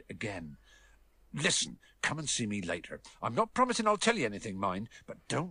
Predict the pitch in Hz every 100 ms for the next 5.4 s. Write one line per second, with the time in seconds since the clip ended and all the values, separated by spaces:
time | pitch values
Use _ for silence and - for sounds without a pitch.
0 | - - 135 143 120 123 131 131 120 117
1 | 120 120 - 139 123 - 196 101 76 -
2 | - - - - 247 247 - 147 143 185
3 | - 170 190 - 185 208 208 107 160 -
4 | - - - 165 - 180 170 220 233 -
5 | 123 104 95 65